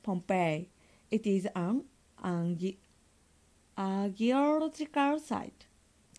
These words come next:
It is full of interesting things, uh, inter-, of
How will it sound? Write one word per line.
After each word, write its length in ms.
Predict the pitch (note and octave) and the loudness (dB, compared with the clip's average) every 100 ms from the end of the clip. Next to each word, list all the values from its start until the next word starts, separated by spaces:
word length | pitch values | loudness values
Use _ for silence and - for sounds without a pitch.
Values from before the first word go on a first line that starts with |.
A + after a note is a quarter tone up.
| - | -2
It 180 | A#3 A#3 | 0 2
is 220 | F#3+ F#3+ | 2 0
full 380 | - C4 C#4+ D#4+ - - - | -2 0 0 -2 -10 -20 0
of 200 | G3+ E3+ - | 2 2 0
interesting 760 | B3 D4 D4 D4+ - C#4 C#4+ | 0 2 0 -2 -2 0 0
things, 400 | - - F#3 E3+ - _ - | -4 -6 -4 -6 -10 _ -6
uh, 160 | G#3+ A3+ | 0 2
inter-, 500 | G#3+ D#4 E4 C#4 C#4 - | 4 2 2 2 0 4
of 260 | G3+ G#3 | 4 4